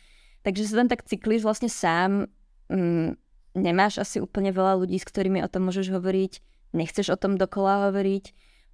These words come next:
Mne čo dosť pomohlo bolo, že som si našla na Facebooku support skupinu medzinárodnú, kde je asi päťdesiat tisíc členov a tam sa nejak proste zdieľajú tie skúsenosti.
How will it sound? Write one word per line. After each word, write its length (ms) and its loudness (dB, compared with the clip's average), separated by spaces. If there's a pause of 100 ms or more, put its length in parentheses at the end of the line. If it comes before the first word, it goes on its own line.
(120)
Mne 320 2
čo 160 -2
dosť 320 -6
pomohlo 480 0
bolo, 480 2
že 160 -6
som 160 -4
si 160 -4
našla 400 0
na 0 -
Facebooku 480 -4
support 440 -2
skupinu 520 -2 (320)
medzinárodnú, 720 2
kde 200 0
je 120 -2
asi 120 -10
päťdesiat 400 -2
tisíc 320 -4
členov 600 0 (560)
a 440 2 (160)
tam 200 2
sa 120 -4
nejak 200 2
proste 320 -6
zdieľajú 400 2
tie 120 -4
skúsenosti. 680 -4